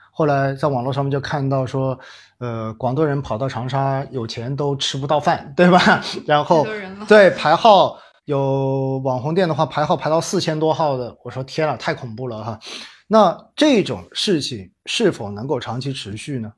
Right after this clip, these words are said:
Speaker 1: 我个人觉得不会，我觉得不会。为什么？大家要想到哈，今年春节的这种火爆，它有一，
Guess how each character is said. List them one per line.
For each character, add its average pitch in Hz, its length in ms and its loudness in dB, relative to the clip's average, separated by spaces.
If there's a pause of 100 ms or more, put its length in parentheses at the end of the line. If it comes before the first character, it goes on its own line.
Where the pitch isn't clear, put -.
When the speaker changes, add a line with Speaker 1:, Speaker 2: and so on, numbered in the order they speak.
(120)
Speaker 1:
我 113 160 -8
个 190 160 -2
人 135 120 -2
觉 113 120 -10
得 107 120 -10 (220)
不 104 100 -14
会， - 200 -8 (720)
我 113 140 -14
觉 120 100 -10
得 127 80 -6
不 104 180 -12
会。 - 260 -8
为 202 180 4
什 120 160 -8
么？ 95 180 -16
大 202 100 0
家 202 100 2
要 196 80 4
想 107 300 -6
到 135 220 -2
哈， 110 100 -10
今 214 240 -2
年 135 160 -2
春 226 300 -4
节 117 160 -6
的 117 140 -10
这 135 120 -8
种 117 160 -10
火 87 340 -18
爆， 139 260 -8 (320)
它 170 120 -4
有 156 300 -8
一， 120 240 -16